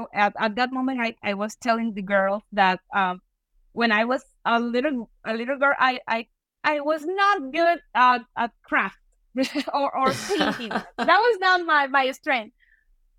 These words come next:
Speaker 1: But when I discovered this, that was my, my way to do art. And,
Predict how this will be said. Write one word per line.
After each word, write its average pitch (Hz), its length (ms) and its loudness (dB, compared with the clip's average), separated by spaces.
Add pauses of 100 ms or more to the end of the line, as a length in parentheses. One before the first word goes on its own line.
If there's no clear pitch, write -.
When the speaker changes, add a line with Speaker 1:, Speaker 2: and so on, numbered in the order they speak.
(120)
Speaker 1:
But 285 240 2
when 285 180 0
I 269 240 0
discovered 320 680 -2
this, 339 460 4 (640)
that 311 160 2
was 359 260 0
my, 311 360 -2 (260)
my 269 480 -2 (320)
way 320 400 -2
to 320 160 -10
do 311 240 -8
art. 311 320 2 (400)
And, 269 220 -4